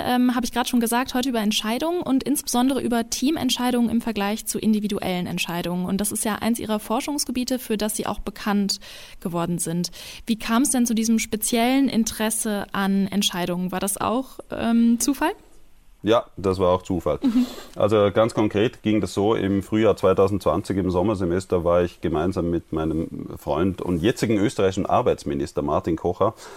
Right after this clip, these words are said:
Speaker 2: haben wir zusammen eine Lehrveranstaltung gemacht mit, äh, was waren das, zwei, dreihundert Leute ungefähr in der Größenordnung. Und wir waren ein bisschen schneller im Stoff durchbringen, als wir das so ursprünglich geplant hatten und hatten im Grunde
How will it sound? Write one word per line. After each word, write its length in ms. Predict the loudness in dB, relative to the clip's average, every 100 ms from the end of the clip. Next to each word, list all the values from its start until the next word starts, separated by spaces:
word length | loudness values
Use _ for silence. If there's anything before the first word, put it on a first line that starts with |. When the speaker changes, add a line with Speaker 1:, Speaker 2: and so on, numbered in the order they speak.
| -18 -18 -4
Speaker 2:
haben 180 | 0 2
wir 160 | 2
zusammen 380 | 2 0 0 2
eine 180 | 0 0
Lehrveranstaltung 720 | 0 0 0 0 0 0 0 -2
gemacht 420 | -2 -4 -4 -4
mit, 160 | -6 -8 -8
äh, 40 | -6
was 600 | -4 -6 -8 -10 -10 -6
waren 220 | -6 -6
das, 180 | -12 -6
zwei, 220 | -4 -2
dreihundert 420 | -2 -2 -4 -4
Leute 320 | -4 -4 -4
ungefähr 400 | -4 -4 -4 -4
in 80 | -2
der 80 | -4
Größenordnung. 640 | -4 -6 -6 -6 -4 -6 -8 -20 -20 -16
Und 180 | -4 0
wir 120 | 2
waren 240 | 4 2 2
ein 120 | 2
bisschen 320 | 0 0 -2
schneller 640 | -2 -2 0 4 4 2 0
im 240 | -2 -2
Stoff 320 | -2 -2 -2 0
durchbringen, 640 | -2 0 -2 0 2 0
als 220 | 0 -2
wir 80 | -2
das 200 | -4 -4
so 120 | -4
ursprünglich 460 | -2 -4 -2 -2 -2
geplant 500 | -4 -4 -4 -4 0
hatten 220 | 0 2
und 100 | 0
hatten 260 | 0 -2 -4
im 120 | -4
Grunde 460 | -4 -4 -2 -4